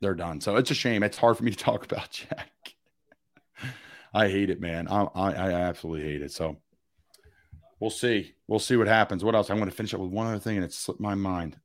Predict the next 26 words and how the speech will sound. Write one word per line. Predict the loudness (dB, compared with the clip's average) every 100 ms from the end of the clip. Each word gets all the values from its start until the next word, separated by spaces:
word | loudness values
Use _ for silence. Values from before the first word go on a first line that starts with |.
| _
Oh, | -2 -2 -4
God, | -10 -10 -8
whatever. | -8 -8 -12 _ _ _ -20 -12 -10 -10 -14 _ _ _ _
Laid | 4 6 6
back, | 8 6 6
relaxed | 0 -2 0 -2 -4 -6
episode | -6 -6 -6
with | -6
Jack | -8 -10 -12
in |
the | -14
Back | -14 -18 -14
today, | -14
as | -12
always. | -12 -14 0
Jack, | 4 6 6
thanks | 2 4
for | 6
all | 6
you |
do. | 6 4
Again, | 4 4 4
Not | 4 4
For | 4
Long | 4 4
Media. | 4 4 4